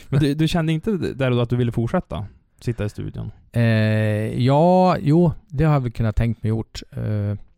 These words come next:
Speaker 2: men sen, å andra sidan var saker sin tid. De fick ju situationsrummet, eh, på S H L. Och, eh, av någon anledning så, ja,
Speaker 1: Ja, det är ju,
Speaker 2: Wilhelm
Speaker 1: den är ju,
Speaker 2: Köping
Speaker 1: den är ju slopad nu.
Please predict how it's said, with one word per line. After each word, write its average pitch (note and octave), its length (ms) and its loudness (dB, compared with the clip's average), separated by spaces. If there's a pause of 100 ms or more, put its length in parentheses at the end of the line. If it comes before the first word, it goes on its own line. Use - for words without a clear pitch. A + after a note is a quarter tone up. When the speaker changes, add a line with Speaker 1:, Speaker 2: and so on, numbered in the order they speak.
(340)
Speaker 2:
men A2 160 -2
sen, G2+ 260 0 (300)
å C3+ 100 0
andra D3+ 160 2
sidan C3+ 260 2
var D#3 140 2
saker B2+ 280 0
sin C3+ 240 0
tid. C#3 220 2
De A#2+ 140 2
fick B2 240 -2
ju B2+ 60 0
situationsrummet, B2 1040 0
eh, C3+ 340 2
på C3+ 180 -2
S B2+ 160 0
H B2 60 2
L. D#3 220 2 (560)
Och, - 380 -2
eh, A2 540 2 (880)
av A#2+ 160 0
någon A#2+ 140 2
anledning A#2 480 0
så, A2+ 440 0 (960)
ja, C3 320 -4
Speaker 1:
Ja, B2 80 -2
det - 0 -
är - 20 2
ju, D#3+ 60 2
Speaker 2:
Wilhelm F3 240 2
Speaker 1:
den - 120 2
är G3 40 2
ju, F#3+ 60 2
Speaker 2:
Köping C3+ 100 0
Speaker 1:
den D#3+ 60 0
är F#3 40 2
ju F#3+ 80 2
slopad A#2 400 0
nu. F#2+ 200 -2